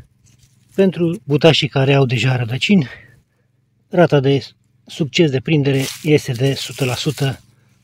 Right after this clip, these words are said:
fără niciun fel de discuții. O groapă simplă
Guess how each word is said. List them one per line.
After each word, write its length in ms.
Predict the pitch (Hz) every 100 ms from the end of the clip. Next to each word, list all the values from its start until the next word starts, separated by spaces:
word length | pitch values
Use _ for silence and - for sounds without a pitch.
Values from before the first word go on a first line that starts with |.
| _
fără 440 | - 151 143 131
niciun 380 | 127 151 - 120
fel 220 | - 139
de 120 | 123
discuții. 600 | 120 120 - - - - _ _ _ _ _ _ - - - - _ - - - _ _ _ _ _ _ _
O 140 | - 190
groapă 320 | 180 160 135
simplă 500 | - 196 151 160